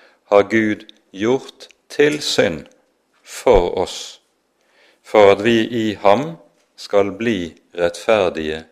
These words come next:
for Gud.» I, eh, vers nitten så anvendes det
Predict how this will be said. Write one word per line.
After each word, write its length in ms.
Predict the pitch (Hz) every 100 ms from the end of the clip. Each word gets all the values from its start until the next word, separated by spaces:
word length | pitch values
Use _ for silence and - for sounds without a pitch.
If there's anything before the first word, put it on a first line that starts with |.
| _
for 520 | - - 90 73 73
Gud.» 320 | 80 73 _ _ _ _ _ _ _ _ _ _ _ _ _ _ _ _ _ _ _ _ _ _ _ _ _ _ _ _ _ _ _ -
I, 240 | 107 104
eh, 240 | 104 104 104 104 _ -
vers 260 | 110 107
nitten 600 | 113 135 - 110 110 -
så 180 | - -
anvendes 720 | 117 123 110 95 90 87 -
det 160 | -